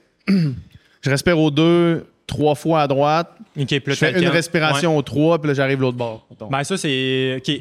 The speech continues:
Speaker 2: Fait que c'est peut-être pas ça le problème.
Speaker 1: Ok, ok.
Speaker 2: Euh,
Speaker 1: Parce que toi, ce que tu dis, c'est que si tu respires toujours
Speaker 2: tout le temps,
Speaker 1: du même
Speaker 2: mettons, aux
Speaker 1: bord.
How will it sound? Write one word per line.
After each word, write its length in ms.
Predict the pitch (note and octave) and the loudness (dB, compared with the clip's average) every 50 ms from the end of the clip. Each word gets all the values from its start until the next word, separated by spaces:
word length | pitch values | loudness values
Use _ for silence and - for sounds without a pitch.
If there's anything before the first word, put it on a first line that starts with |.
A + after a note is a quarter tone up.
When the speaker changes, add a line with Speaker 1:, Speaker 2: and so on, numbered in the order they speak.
| - _ - | -8 _ -10
Speaker 2:
Fait 120 | - C#3 | -10 -8
que 40 | C3 | -6
c'est 100 | - D3 | -6 -6
peut-être 200 | - D#3+ D#3 D3+ | -6 -6 -6 -4
pas 100 | E3+ D3 | -6 -6
ça 80 | - D#3+ | -4 -6
le 60 | D3 | -6
problème. 340 | C#3+ C#3 B2+ A#2+ A2+ G#2 F#2+ | -4 -2 -2 -2 -2 -4 -4
Speaker 1:
Ok, 220 | - C3+ B2+ - - - - - | -4 -4 -4 -6 -8 -12 -6 -4
ok. 120 | C3 - - - _ - - - | -4 -4 -6 -10 _ -18 -10 -6
Speaker 2:
Euh, 360 | A#2+ B2 B2+ B2+ C3 C3 C3+ | -4 -2 0 0 0 2 2
Speaker 1:
Parce 120 | D#3 E3 | 2 2
que 80 | F#3+ F3+ | 2 0
toi, 180 | E3 A3+ A#3+ | 2 0 0
ce 60 | A3+ - | 0 0
que 80 | G#3 | -2
tu 160 | E3 - D#3+ | -2 -2 -4
dis, 220 | C#3+ B2+ C#3+ F#3 G#3 | -4 0 0 0 0
c'est 160 | - E3 C3 | 0 -2 -2
que 100 | - C3 | -2 -2
si 160 | - - G3 | -2 -2 -4
tu 100 | E3 - D#3 | -2 0 0
respires 380 | C#3+ C3 - - D#3 C#3 _ | 0 0 0 -2 -2 -2 _
toujours 360 | - - F#3 F3 E3+ F#3+ G3+ | 0 0 2 4 4 2 2
Speaker 2:
tout 0 | |
le 40 | E3 E3+ | 2 2
temps, 40 | |
Speaker 1:
du 60 | E3 D#3+ | 2 2
même 200 | D#3 D#3 D3+ D3 | 2 2 2 0
Speaker 2:
mettons, 280 | D3 D3+ E3 F3+ F#3+ | 0 0 0 -2 -4
aux 20 | F3+ | -2
Speaker 1:
bord. 300 | C#3 C#3 C#3 D3+ F3+ | 0 0 0 0 -2